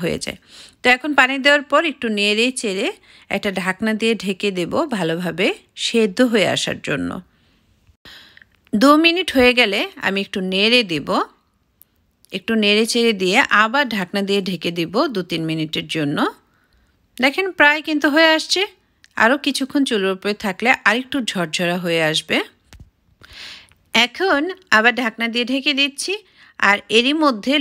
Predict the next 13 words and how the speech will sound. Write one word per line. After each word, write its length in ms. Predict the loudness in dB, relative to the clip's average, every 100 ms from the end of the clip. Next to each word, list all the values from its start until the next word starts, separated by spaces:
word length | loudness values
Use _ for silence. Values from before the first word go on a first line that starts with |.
| 2
লবণও 320 | 2 2 -2 -2
চেখে 220 | -6 -4
নিয়েছি, 240 | -4 -2 -4 -4
সব 160 | -2 -2 -2
কিছু 160 | -10 -10 -10
খুব 120 | -14 0
পারফেক্ট 440 | 0 0 -4 -4 -6
আছে। 240 | -8 -8 -8 -8 _ _ _ -20 -20 -20 _ _ _ _ _ 0
এখন 360 | 0 0 0 0 -2
finally 400 | 2 2 2 -4 0
দেখে 200 | 0 0 -2
নিচ্ছি, 320 | -2 -4 -6 -8 -10 _ -6
দেখেন 220 | -4 -2